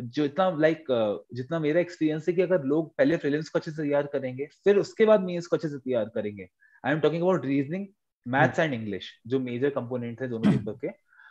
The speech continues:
Speaker 1: अगर आप इन तीनों को अलग-अलग तैयार करोगे, तो आपको बहुत time लग जाएगा success achieve करने में। अगर आप इन दोनों को साथ में लेके चलोगे,
Speaker 2: हम्म।
Speaker 1: क्योंकि, okay, you are, uh, first of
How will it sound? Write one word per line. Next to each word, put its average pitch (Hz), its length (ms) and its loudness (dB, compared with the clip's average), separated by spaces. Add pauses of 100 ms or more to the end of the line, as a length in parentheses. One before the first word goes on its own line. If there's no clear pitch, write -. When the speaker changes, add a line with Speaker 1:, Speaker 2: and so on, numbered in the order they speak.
(200)
Speaker 1:
अगर 147 220 2
आप 170 280 0
इन 160 140 -6
तीनों 170 280 -4
को 156 100 -2
अलग-अलग 147 320 4
तैयार 165 320 0
करोगे, 170 380 0
तो 190 200 0
आपको 135 300 -4
बहुत 160 240 -2
time 139 200 -2
लग 117 120 -2
जाएगा 113 260 -4
success 117 320 -16
achieve 104 300 -8
करने 95 240 -10
में। 90 140 -16
अगर 139 260 -4
आप 165 160 -2
इन 170 120 -4
दोनों 147 200 -2
को 196 60 0
साथ 135 360 0
में 175 100 -4
लेके 147 220 -4
चलोगे, 98 380 -6 (520)
Speaker 2:
हम्म। 117 100 -8
Speaker 1:
क्योंकि, 175 460 0
okay, 147 280 0
you 151 100 4
are, 147 400 -2
uh, 123 80 -2 (100)
first 170 200 6
of 202 100 6